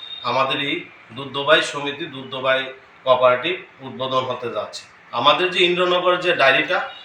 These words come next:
সেটা পাঁচ হাজার লিটার দুধের ডায়েরি। আমাদের, আহ, বামুটিয়া ইউনিট টু যে উদ্বোধন হবে, সেটা চল্লিশ হাজার লিটার দুধের, আহ, ডায়েরি। এটা ত্রিপুরা নয়, শুধু নর্থ ইস্টের মধ্যে বড় ডায়েরি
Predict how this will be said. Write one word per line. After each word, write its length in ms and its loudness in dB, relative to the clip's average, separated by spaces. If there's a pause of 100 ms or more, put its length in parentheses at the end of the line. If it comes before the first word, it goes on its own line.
(240)
সেটা 280 2
পাঁচ 300 6
হাজার 220 0
লিটার 400 -2
দুধের 440 -4 (460)
ডায়েরি। 340 4 (420)
আমাদের, 600 4
আহ, 160 0
বামুটিয়া 480 0
ইউনিট 560 -2
টু 240 -2 (380)
যে 220 2
উদ্বোধন 480 -2
হবে, 360 0
সেটা 300 2 (100)
চল্লিশ 380 0
হাজার 240 2
লিটার 400 0
দুধের, 400 -8 (360)
আহ, 240 4
ডায়েরি। 500 4
এটা 340 0
ত্রিপুরা 460 0
নয়, 220 4
শুধু 320 -8
নর্থ 440 2
ইস্টের 240 -6
মধ্যে 380 0
বড় 280 0
ডায়েরি 260 0